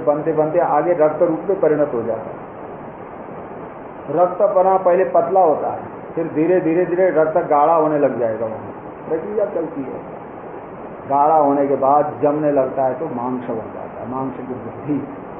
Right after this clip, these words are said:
मांस बनेगा रक्त।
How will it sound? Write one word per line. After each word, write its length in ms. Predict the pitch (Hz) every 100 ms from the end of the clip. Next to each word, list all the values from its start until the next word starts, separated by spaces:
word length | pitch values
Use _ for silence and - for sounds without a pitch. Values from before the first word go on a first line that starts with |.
| - - - - - - - - 127
मांस 260 | 143 139 139
बनेगा 280 | 139 131 131
रक्त। 1700 | 127 127 117 - - - - - - - - - - - - - -